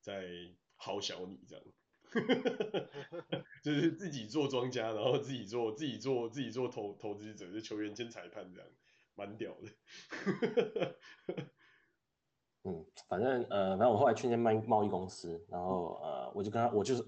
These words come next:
Speaker 2: 那时候我已经搞得清楚，我就很清楚表明说，
Speaker 1: 嗯。
Speaker 2: 我必须要，要有这个工作许可。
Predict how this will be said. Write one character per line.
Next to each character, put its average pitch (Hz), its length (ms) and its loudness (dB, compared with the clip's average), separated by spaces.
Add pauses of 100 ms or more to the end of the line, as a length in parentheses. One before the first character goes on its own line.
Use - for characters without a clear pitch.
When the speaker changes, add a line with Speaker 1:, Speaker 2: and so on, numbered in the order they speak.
(100)
Speaker 2:
那 131 80 -2
时 - 80 -2
候 113 80 6
我 104 80 8
已 - 20 -2
经 104 60 -2
搞 82 160 -2
得 92 100 2
清 87 240 -4
楚， - 320 -8
我 - 60 -12
就 113 80 0
很 95 140 0
清 117 180 0
楚 104 160 -2
表 80 180 0
明 78 200 -6
说， 82 280 -4 (140)
Speaker 1:
嗯。 113 400 -6
Speaker 2:
我 87 100 -2
必 95 140 0
须 92 220 0
要， 87 340 4
要 107 140 4
有 85 80 2
这 92 120 4
个 90 60 0
工 92 140 -2
作 92 100 0
许 - 160 -6
可。 - 180 -4